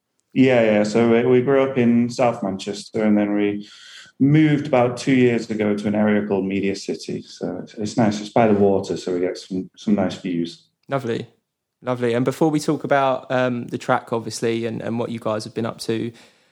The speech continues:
Speaker 2: music-wise, um, just for our, our listeners, what, what are sort of your musical backgrounds, the pair of you? Like,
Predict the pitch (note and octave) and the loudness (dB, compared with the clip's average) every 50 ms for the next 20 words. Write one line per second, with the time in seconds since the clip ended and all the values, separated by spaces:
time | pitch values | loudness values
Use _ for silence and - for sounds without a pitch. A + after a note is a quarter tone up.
0 | _ _ _ _ _ _ - C#3 D3 D3 B2+ B2+ B2 - - A#2 A2+ A2 A2 A#2 | _ _ _ _ _ _ 2 2 4 4 2 -2 -4 -2 -2 0 0 2 0 -2
1 | B2+ B2+ - - - - B2+ B2 A#2+ A#2+ A#2+ B2 B2+ - - - E3+ - - F3+ | -2 -4 -8 -6 -2 0 2 2 2 2 0 -2 -2 -4 -4 -4 -4 0 2 2
2 | D#3+ D3+ D3 C#3 - - C3+ C#3 C3+ C#3 C#3+ C#3+ - - - A#2 A2 A2+ - - | 4 4 2 0 -2 -2 0 0 0 0 0 -2 -4 -2 -2 -2 -2 -4 0 0
3 | D#3 D#3 - - D#3 E3 F3 - D#3 E3 D#3+ - - - - E3+ B2+ D3 - - | 0 0 0 -4 -2 -2 0 0 0 -2 -4 -8 -12 -4 -4 -2 -2 -4 -8 -6
4 | - C#3 C#3 C3+ C#3 C#3 C3+ B2 C3 B2+ - B2+ - C3+ C3 - - - A2+ G#2+ | -4 -2 -2 0 0 0 0 -2 -4 -4 -6 -2 0 0 -2 -2 -2 -4 -4 -4
5 | G#2+ G#2+ A2 A#2 - - - - - A2+ G#2+ G#2+ G2+ - - A2 G#2 G2+ G2 G2 | -4 -6 -8 -10 -10 -10 -12 -6 -4 -4 -2 -2 -4 -4 -6 -6 -6 -4 -4 -6
6 | G2+ | -6